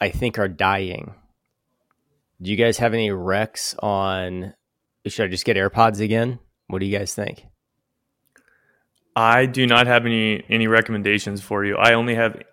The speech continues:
Speaker 2: anti-recommendations, meaning,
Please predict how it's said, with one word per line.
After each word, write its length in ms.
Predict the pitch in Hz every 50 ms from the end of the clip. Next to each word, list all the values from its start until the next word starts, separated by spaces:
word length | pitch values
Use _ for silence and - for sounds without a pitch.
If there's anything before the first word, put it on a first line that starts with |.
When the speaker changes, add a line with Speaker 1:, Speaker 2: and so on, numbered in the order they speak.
| _ _ _
Speaker 2:
anti-recommendations, 1500 | - 113 110 123 127 - 139 143 147 143 147 143 - 147 143 143 139 143 143 151 147 - 151 156 156 156 151 - - - _ _ _ _ _ _ _
meaning, 500 | - 117 120 120 117 113 110 107 104 -